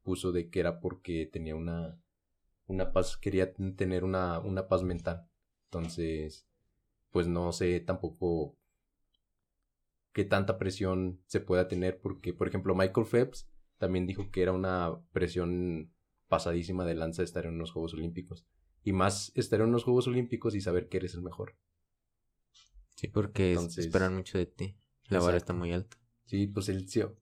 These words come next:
Speaker 1: pues sí, por ejemplo, Michael Phelps y, y esta chica de la que hablamos es, este, Simone Biles. No sé si lo estoy pronunciando bien.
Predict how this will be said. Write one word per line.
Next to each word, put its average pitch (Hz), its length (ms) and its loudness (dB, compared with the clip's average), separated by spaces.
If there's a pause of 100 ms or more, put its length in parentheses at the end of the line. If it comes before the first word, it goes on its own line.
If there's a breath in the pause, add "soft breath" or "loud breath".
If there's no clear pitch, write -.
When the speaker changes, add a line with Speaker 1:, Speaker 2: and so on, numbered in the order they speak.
Speaker 1:
pues 98 160 -2
sí, 113 80 4
por 98 160 0
ejemplo, 98 320 0
Michael 92 340 0
Phelps 104 280 0
y, 104 100 2
y 87 280 2
esta 80 840 -6 (400)
chica - 240 -8
de 95 80 0
la 90 140 -4
que - 80 -4
hablamos 82 640 -4 (840)
es, 87 320 2
este, 82 720 2
Simone 87 540 -2
Biles. 92 640 -2 (100)
No 90 140 -4
sé 90 80 -6
si 90 100 -8
lo 90 80 -8
estoy - 160 -14
pronunciando 85 460 -6
bien. - 240 -4